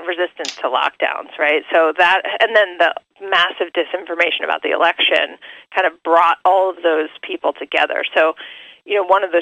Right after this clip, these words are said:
strange things we saw both at some of the state capitol protests,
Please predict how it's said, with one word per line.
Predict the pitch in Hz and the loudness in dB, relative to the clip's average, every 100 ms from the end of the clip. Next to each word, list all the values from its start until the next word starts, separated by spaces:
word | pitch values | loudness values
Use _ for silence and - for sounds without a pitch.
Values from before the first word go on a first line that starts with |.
| - | 2
strange | 208 208 190 | 0 0 0
things | 170 165 | -4 -2
we | 165 156 | -6 -4
saw | 175 156 156 160 - - - _ _ - | 2 4 4 0 -4 -10 -12 _ _ -2
both | 214 220 - - - | 2 2 -2 -14 -2
at | 185 165 - - | 0 0 -4 -6
some | 185 | -6
of | 165 | -6
the | 147 | -8
state | - 208 - | -2 -2 -2
capitol | 185 185 180 170 | -2 0 0 -2
protests, | - 170 - 156 156 | -2 -2 -2 -2 -2